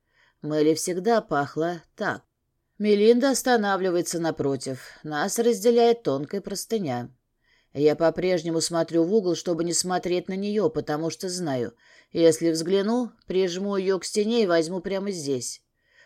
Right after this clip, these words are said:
Потому что в паху все каменное. Ее запах кружит голову,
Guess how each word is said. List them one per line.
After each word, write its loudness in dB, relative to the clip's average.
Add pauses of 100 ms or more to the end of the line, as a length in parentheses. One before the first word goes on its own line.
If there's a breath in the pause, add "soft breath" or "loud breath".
(100)
Потому 0
что 0
в -14
паху 2
все -2
каменное. -4 (400)
Ее 4
запах 2
кружит 0
голову, 4